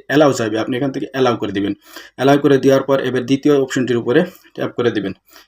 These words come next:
এই যে দ্বিতীয় অপশনটি, দ্বিতীয় অপশনটির উপরে একটা ট্যাপ করে দিবেন। ট্যাপ করে দেওয়ার সঙ্গে সঙ্গে এখান থেকেও আপনার অ্যালাউ চাইবে, আপনি এখান থেকেও অ্যালাউ করে দিবেন। অ্যালাউ করে দেওয়ার সঙ্গে সঙ্গে আপনার সামনে এরকম একটি ইন্টারফেস শো করবে।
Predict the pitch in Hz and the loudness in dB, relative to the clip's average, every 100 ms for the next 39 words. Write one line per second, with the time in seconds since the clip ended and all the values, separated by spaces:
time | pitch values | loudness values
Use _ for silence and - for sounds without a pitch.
0 | _ 120 123 120 120 120 107 - 104 98 | _ -2 -2 0 0 0 0 -4 -6 -8
1 | - - 117 120 120 139 127 135 131 135 | -18 -12 -8 -4 -4 -4 -2 -2 -2 -4
2 | 165 190 190 120 - 110 101 98 - _ | -4 -4 -2 -4 -4 -2 -2 -4 -10 _
3 | - _ - 131 - 131 131 123 135 127 | -20 _ -4 -4 -2 0 2 0 -2 0
4 | 139 131 - 156 156 143 123 123 180 - | 0 0 0 2 2 2 0 -2 -4 -8
5 | - 131 123 113 101 98 - - 123 127 | -2 0 0 -2 -4 -6 -10 -14 -10 -8
6 | 120 120 139 160 - 123 117 110 107 95 | -6 -6 -4 -4 -6 -6 -4 -4 -8 -10
7 | 95 - - - _ - 139 147 147 131 | -12 -14 -20 -20 _ 0 2 4 4 4
8 | 135 127 - 135 139 131 123 147 - _ | 4 2 0 -2 0 0 0 0 -4 _
9 | _ _ _ _ _ - 151 131 - 123 | _ _ _ _ _ -6 0 0 0 -2
10 | 127 120 120 113 135 135 127 117 147 139 | -2 -2 -4 -4 -2 -2 -2 -2 -2 -2
11 | 98 | -4